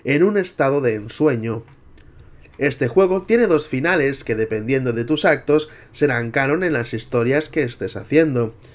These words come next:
En el final bueno, Alessa usa los flauros para manifestar un bebé con la mitad de su alma deteniendo el ritual, y su manifestación de espíritu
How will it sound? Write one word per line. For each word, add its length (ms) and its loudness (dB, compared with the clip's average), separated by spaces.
En 100 -2
el 100 -2
final 340 0
bueno, 440 4
Alessa 480 2
usa 260 0
los 240 -2
flauros 640 2
para 240 0
manifestar 800 0
un 160 -2
bebé 320 2
con 160 2
la 100 0
mitad 320 -2
de 140 -4
su 180 -2
alma 400 0
deteniendo 580 -2
el 60 -4
ritual, 600 0
y 100 0
su 160 -2
manifestación 800 -2
de 100 2
espíritu 600 0